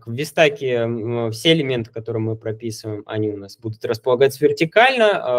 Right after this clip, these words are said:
А, для г-, hstack, соответственно, горизонтально.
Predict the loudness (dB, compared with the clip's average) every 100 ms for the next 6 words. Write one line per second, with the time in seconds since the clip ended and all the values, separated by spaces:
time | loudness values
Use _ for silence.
0 | 2 0 4 4 4 2 2 0 -2 -2
1 | -2 -2 -2 -4 -6 -8 -4 -6 -6 -10
2 | -8 -2 -2 4 4 6 2